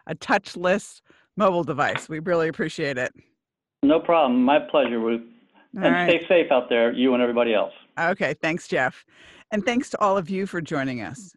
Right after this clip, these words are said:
Speaker 1: Choose one thing that you discovered and implement it in your business. These ideas, tactics, and strategies help you make more money,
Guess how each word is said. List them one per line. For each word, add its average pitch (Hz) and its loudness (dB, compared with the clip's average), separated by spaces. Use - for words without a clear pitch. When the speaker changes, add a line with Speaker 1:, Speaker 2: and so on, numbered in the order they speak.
Speaker 1:
Choose 175 -6
one 165 -4
thing 185 -4
that 175 -6
you 196 -6
discovered 143 -6
and 131 -6
implement 156 -6
it - -14
in 180 -8
your 160 -8
business. 143 -12
These 170 -8
ideas, 165 -4
tactics, 156 -10
and 202 -4
strategies 147 -4
help 143 -10
you 156 -6
make 151 -6
more 180 -6
money, 143 -4